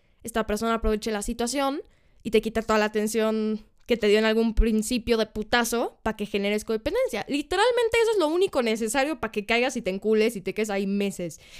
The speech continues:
incluso años. Es lo más común que pasa, güey. Y ahí es donde, neta, me doy golpes contra la pared, güey, porque me doy cuenta cómo era el proceso de conquista antes contra cómo es ahora. Y, güey, digo, ¿qué pedo? O sea,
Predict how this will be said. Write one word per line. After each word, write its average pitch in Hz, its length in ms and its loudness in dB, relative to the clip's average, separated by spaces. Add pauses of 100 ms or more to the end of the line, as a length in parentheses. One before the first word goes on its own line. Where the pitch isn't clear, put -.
incluso 220 400 -4
años. 202 240 -2
Es 214 100 -6
lo 269 120 0
más 240 240 0
común 214 500 0
que 190 140 -4
pasa, - 320 -6
güey. - 220 -10 (800)
Y 233 120 -4
ahí 294 180 4
es 359 100 0
donde, 370 240 0
neta, 277 400 0
me 254 120 4
doy 359 160 6
golpes 339 420 4
contra 233 280 -2
la 226 180 2
pared, 254 320 4
güey, 226 240 2
porque 233 460 2
me 254 120 0
doy 330 160 0
cuenta 339 440 -4
cómo 285 180 -4
era 294 80 0
el 226 80 -4
proceso 220 320 -4
de 294 80 -6
conquista 226 580 -6
antes 226 480 -2
contra 214 400 -6 (160)
cómo 240 180 0
es 247 80 -2
ahora. 220 400 2 (480)
Y, 247 60 -6
güey, 311 200 0
digo, 320 260 0
¿qué 311 100 -10
pedo? - 560 -6
O 269 80 -6
sea, 254 320 -2